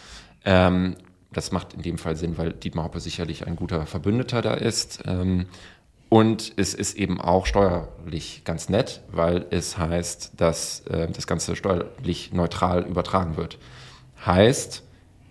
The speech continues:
keine Kapitalertragssteuer, die alle kennen, die, äh, auf Trade Republic und Co. unterwegs sind, normalerweise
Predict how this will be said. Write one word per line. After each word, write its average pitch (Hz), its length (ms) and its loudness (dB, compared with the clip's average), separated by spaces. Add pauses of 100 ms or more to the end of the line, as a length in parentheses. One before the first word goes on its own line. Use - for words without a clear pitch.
(100)
keine 85 220 2
Kapitalertragssteuer, 85 960 0 (1400)
die 92 400 2
alle 92 260 6
kennen, 95 420 4
die, 87 320 0
äh, 85 320 0 (140)
auf - 180 -6
Trade 87 220 2
Republic 85 440 -2
und 82 140 -6
Co. 95 120 -2
unterwegs 90 440 2
sind, 95 180 2
normalerweise 85 680 2